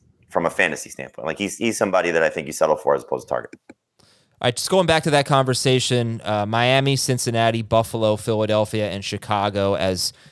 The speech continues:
Speaker 2: places you wouldn't mind seeing a running back go to. Dave, do you agree with the four that Jamie said? Miami, Cincinnati, Buffalo, Philadelphia?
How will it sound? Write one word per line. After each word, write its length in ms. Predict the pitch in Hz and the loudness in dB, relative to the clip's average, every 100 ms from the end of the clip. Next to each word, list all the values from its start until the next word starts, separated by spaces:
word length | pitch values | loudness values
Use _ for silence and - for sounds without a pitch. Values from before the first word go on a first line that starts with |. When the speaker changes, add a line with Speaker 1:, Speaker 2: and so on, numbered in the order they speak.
| _ | _
Speaker 2:
places 400 | - 170 165 151 | -2 0 2 0
you 60 | 143 | 2
wouldn't 240 | 143 135 | 0 0
mind 260 | 127 127 123 | 2 2 2
seeing 240 | - 123 | 0 -2
a 60 | 113 | -2
running 320 | 107 117 117 | 0 0 0
back 260 | 107 98 92 - _ | -2 -2 -4 -14 _
go 240 | 120 117 107 | 2 2 2
to. 440 | - 95 90 90 - | -2 -2 -2 -6 -8
Dave, 300 | 120 143 139 | 0 2 2
do 80 | 131 | 2
you 100 | 151 | 2
agree 320 | 127 127 143 | 2 0 2
with 360 | 139 139 - - | 2 -2 -6 -2
the 140 | 127 | -2
four 300 | - 131 131 | 0 2 2
that 140 | 123 | 2
Jamie 260 | 117 131 131 | 0 -2 -2
said? 260 | - 127 117 | 2 2 2
Miami, 320 | 110 113 117 | 2 0 0
Cincinnati, 460 | 120 107 110 110 | -2 -2 0 0
Buffalo, 360 | 107 107 104 107 | 2 0 0 -2
Philadelphia? 640 | 113 107 104 101 123 120 | 0 0 0 -2 -4 -6